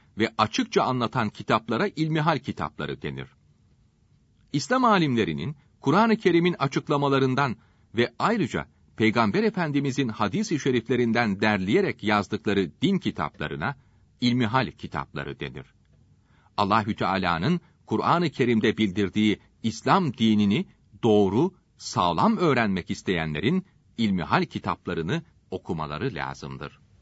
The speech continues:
İlmihal farzdır. İbni Abidin Hazretleri buyuruyor ki, her Müslüman erkek ve kadının İlmihal öğrenmesinin farz olduğunu alimler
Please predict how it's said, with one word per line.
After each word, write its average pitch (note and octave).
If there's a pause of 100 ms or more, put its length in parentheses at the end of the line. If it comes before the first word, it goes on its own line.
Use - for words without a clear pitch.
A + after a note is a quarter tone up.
(1000)
İlmihal G3 (100)
farzdır. A2 (840)
İbni A#3+
Abidin F#3
Hazretleri A2+
buyuruyor B2
ki, - (920)
her B3+
Müslüman F#3
erkek D3
ve C#3+
kadının C#3+ (260)
İlmihal F3
öğrenmesinin B2
farz D#3+
olduğunu F2 (340)
alimler F3+